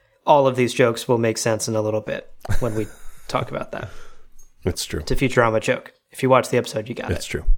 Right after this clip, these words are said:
Speaker 2: You'll get it later. You can always re-, rewind the episode once we get to it.
Speaker 1: <laughs> Yeah.
Speaker 2: Well, with our housekeeping out of the way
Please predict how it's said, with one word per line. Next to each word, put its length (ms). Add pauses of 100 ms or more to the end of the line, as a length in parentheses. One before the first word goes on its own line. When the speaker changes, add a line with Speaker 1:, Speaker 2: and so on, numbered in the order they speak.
(360)
Speaker 2:
You'll 140
get 140
it 80
later. 260
You 100
can 120
always 260
re-, 160 (160)
rewind 420
the 80
episode 400
once 260
we 200 (140)
get 180
to 280
it. 120
Speaker 1:
<laughs> 60 (420)
Yeah. 140 (300)
Speaker 2:
Well, 240 (920)
with 280 (100)
our 340
housekeeping 460
out 140
of 80
the 40
way 220